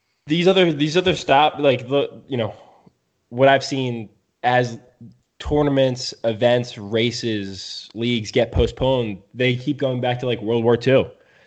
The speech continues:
That's what, like, the, the last time this wasn't hosted was nineteen forty-four, or the last time this wasn't hosted was nineteen twenty-five during the Great Depression, or, and that's just sh-, shaking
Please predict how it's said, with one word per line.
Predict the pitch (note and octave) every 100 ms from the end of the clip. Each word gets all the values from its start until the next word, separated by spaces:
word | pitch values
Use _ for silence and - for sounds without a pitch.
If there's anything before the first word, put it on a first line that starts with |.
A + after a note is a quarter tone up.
| -
That's | A2+ C3
what, | B2+
like, | A#2+ G#2+ -
the, | A#2+
the | G2
last | A2 A#2+ B2
time | C3 A#2
this | A2 A#2
wasn't | A#2+ A2+ A2
hosted | A#2+ G#2+ G2+ F#2
was | G#2 G2
nineteen | G#2 G#2 - G2+
forty-four, | G#2 F#2 F#2+ E2 E2+
or | A2+ G#2 G2+
the | G2+
last | A#2+ C3
time | C3
this | A2+ A2+
wasn't | A2+ G#2
hosted | A#2+ A2+ A2 G2
was | G2 F#2+
nineteen | G2 G#2+ G#2+ A#2
twenty-five | G2 A2 G#2 F#2+ F#2+ E2+
during | G#2 F#2+ F#2 F2
the | F2+
Great | G#2+ G#2+
Depression, | - F#2+ - D#2
or, | B2 A#2 A2 - - - _ -
and | A2 A2+
that's | A#2 A#2
just | - A2+ - - _ _ _ _ _ _ _ _ _ _ _ - - _ -
sh-, | - - - _ _ _
shaking | - - D3 C#3+ C3 F2 E2+